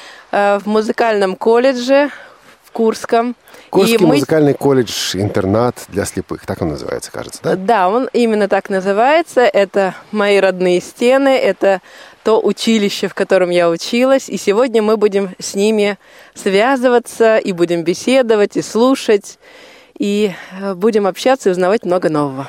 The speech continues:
Speaker 2: Ну, связываться мы, наверное, будем не со стенами, хотя стены, наверное, там тоже
Speaker 1: <laughs>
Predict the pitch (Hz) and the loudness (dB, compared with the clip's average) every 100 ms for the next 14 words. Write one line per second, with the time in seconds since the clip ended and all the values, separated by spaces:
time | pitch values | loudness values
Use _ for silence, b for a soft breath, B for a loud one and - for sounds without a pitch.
0 | - 117 254 - - 156 214 180 170 156 | -4 0 2 0 2 2 2 2 2 2
1 | - 147 147 143 165 147 143 156 151 147 | 2 2 4 2 2 2 2 2 4 4
2 | 151 156 170 - - 247 277 233 190 - | 4 2 0 -2 -2 0 4 4 2 0
3 | 160 202 180 - 202 214 185 170 175 175 | 0 0 0 0 2 4 4 4 4 4
4 | 175 175 180 - 208 185 175 - | 2 2 0 2 2 4 2 0